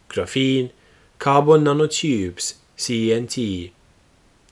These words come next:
carbon nanoanions, C N R, nanodiamonds, N Ds, and carbon nanohorns. C N Ms have gained widespread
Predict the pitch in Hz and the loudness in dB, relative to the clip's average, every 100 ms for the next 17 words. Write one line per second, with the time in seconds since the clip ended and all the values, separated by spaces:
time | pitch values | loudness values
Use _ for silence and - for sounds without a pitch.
0 | _ - 135 117 104 101 98 101 - 127 | _ 0 2 2 0 -2 -2 -4 -4 -2
1 | 123 113 101 85 87 - - _ _ _ | 0 -2 -4 -6 -12 -16 -18 _ _ _
2 | _ - - 113 101 101 110 92 - _ | _ -12 -8 -6 -4 -2 -2 -4 -10 _
3 | _ _ _ _ _ _ _ - 101 104 | _ _ _ _ _ _ _ -8 -4 -2
4 | 110 143 135 107 90 - - _ _ - | 4 4 4 2 -4 -8 -10 _ _ -14
5 | 90 90 117 127 123 - - _ _ - | -12 -8 -4 -4 -4 -8 -12 _ _ -8
6 | 135 - - 131 117 98 87 87 131 127 | -8 -6 -4 -2 0 -2 -4 -6 -6 -4
7 | 117 90 85 90 - - _ _ _ _ | -4 -4 -10 -14 -16 -16 _ _ _ _
8 | _ _ _ _ _ _ _ _ _ _ | _ _ _ _ _ _ _ _ _ _
9 | - 160 170 175 156 156 156 135 104 90 | -8 0 6 6 6 2 0 -6 -6 -8
10 | 90 - - - - _ - 107 110 147 | -12 -16 -16 -18 -20 _ -6 -6 2 4
11 | 147 147 135 123 127 139 151 165 - - | 6 4 2 0 0 2 0 -2 -4 -6
12 | 156 139 139 135 | -4 -2 -4 -6